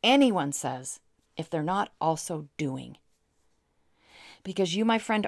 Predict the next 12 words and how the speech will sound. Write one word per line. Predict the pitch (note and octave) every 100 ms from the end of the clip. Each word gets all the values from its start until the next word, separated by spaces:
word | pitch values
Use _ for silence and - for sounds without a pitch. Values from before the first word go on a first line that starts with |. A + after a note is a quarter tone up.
| -
are | F#3
a | F3
leader | D3+ F#3+ G3 E3+
too. | - G3+ - - - _ _ _ _ -
So | - - G3
leaders | F#3 F#3+ A#3+ D#4 A#3 -
are | - F3+
also | F#3 G#3 G#3 A#3
followers, | - - F3 D3+ C3 - -
right? | C3+ D#3+ G#3+
We | - D#3+ A#3+
are, | - G#3+